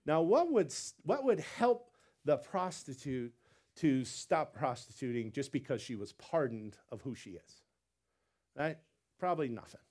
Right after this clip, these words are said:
She would probably go right back to it. So the king, he writes another edict, and he says this in the new one. He says, "Not only is your past forgiven, but I'm gonna forgive your, pardon your present and your future."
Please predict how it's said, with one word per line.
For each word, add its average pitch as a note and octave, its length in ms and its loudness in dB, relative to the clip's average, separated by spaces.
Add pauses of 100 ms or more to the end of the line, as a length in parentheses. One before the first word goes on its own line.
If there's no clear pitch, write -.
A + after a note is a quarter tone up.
(440)
She D3+ 100 -10
would C#3 120 2
probably E3 280 4
go C3+ 180 4
right B2 260 0
back A2+ 240 -6
to F#2+ 100 -6
it. F2+ 80 -8
So F#3 100 2
the F3 80 2
king, A#3+ 260 4 (380)
he C4 100 6
writes B3 300 10
another G#3+ 440 10
edict, C#3+ 440 4
and D#3 160 2
he F3+ 100 -4
says F#3+ 320 2
this G#3 300 6
in G3 140 4
the G3+ 80 4
new C4 180 2
one. E3 320 4 (460)
He G3 140 2
says, G3 540 8 (680)
"Not D4+ 200 6
only C#4 240 8
is G#3+ 200 4
your F#3 80 6
past F#3+ 500 -2
forgiven, C#3+ 440 0
but G#3 100 -2
I'm C#4+ 160 2
gonna B3+ 200 4
forgive F3+ 580 2
your, C3 340 4 (120)
pardon E3 280 2
your B2 300 0 (340)
present E3+ 720 4 (1000)
and A3 600 8 (220)
your D3+ 140 2
future." - 520 -2